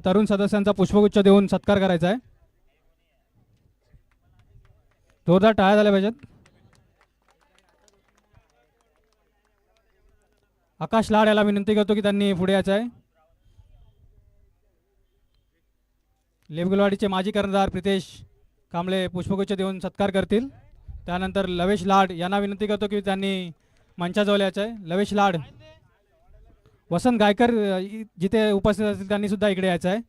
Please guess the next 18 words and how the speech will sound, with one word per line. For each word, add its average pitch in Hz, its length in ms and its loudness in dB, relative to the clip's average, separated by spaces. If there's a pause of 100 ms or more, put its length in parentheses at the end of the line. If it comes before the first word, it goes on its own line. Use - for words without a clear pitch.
(1040)
मध्ये 185 560 -4 (140)
थोडा 165 180 -8
त्यांनी 180 180 -8
ब्रेक 165 220 -8
घेतला 160 240 -8
होता, 160 260 -6
त्यामुळे 160 480 -8 (1160)
ते 160 80 -18
बाहेर 165 240 -10
गेले 175 180 -8
आहेत 196 100 -6 (380)
होते. 170 260 -10 (2750)
जगदंबा 196 420 -2
ऑटो 190 640 -2
गॅरेजचे 180 380 -6
मालक, 175 600 -4
सर्वे 180 280 -2
सर्वा 190 420 0